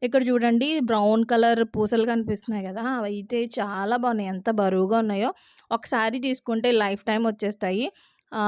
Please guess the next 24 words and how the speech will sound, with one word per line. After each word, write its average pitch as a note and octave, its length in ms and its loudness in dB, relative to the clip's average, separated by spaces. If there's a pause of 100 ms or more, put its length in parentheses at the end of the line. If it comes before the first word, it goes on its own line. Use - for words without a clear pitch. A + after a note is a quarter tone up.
(160)
క్రిస్టల్స్ B3 560 2 (180)
మనకి G#3+ 320 0 (100)
బ్లాక్‌లో G#3 460 2 (100)
కూడా G#3 160 4
ఉన్నాయి, F#3 340 -2
అమెరికన్ F#3+ 420 -4
డైమండ్స్‌లా G#3 540 -4
ఉన్నాయి F3+ 180 -6
కదా. F#3 100 -4
ఇవన్నీ G#3+ 520 4
కూడా A#3 200 2
వెనకాల G#3+ 380 0
చూపిస్తున్న A#3 420 0
అన్ని A3+ 220 -4
సీ C#4+ 140 -4 (100)
పోల్సే, A3+ 360 -2 (560)
రకరకాల A3+ 480 0 (100)
షేడ్స్‌లో A#3+ 460 2
ఉన్నాయి. G3 260 -2
బ్లాక్ G3 380 -2
నుంచి G#3 340 -4 (500)
లైట్ G3+ 280 0
పింక్, G3+ 360 -2 (380)
లైట్ G3 440 -2